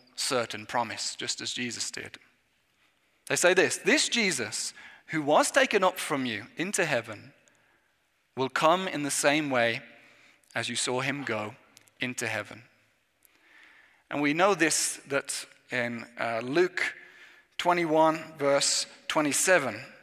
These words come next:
that it's the same manner as Jesus rose and ascended into the cloud, he's gonna descend when he comes again. Through the clouds, and thus in the same manner. And he's gonna come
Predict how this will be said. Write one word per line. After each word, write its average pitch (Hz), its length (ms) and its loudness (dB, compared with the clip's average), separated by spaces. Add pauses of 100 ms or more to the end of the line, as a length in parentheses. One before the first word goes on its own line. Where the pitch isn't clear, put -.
that 143 140 0
it's 160 140 0
the 180 80 -2
same 233 340 2
manner 208 320 6
as 196 140 2
Jesus 175 420 0 (340)
rose 180 400 4
and 208 120 2
ascended 190 580 2
into 143 260 -4
the 117 100 -4
cloud, 117 340 -2
he's 185 240 -6
gonna 214 200 -4
descend 165 600 -2
when 123 100 -6
he 127 80 -6
comes 127 300 -6
again. 123 260 -8 (1200)
Through 254 240 0
the 240 80 4
clouds, - 720 4
and 139 300 -6
thus 185 240 -2
in 190 80 -6
the 175 80 -2
same 175 320 0
manner. 185 220 2
And 143 100 2
he's 190 140 -2
gonna 226 180 2
come 165 360 0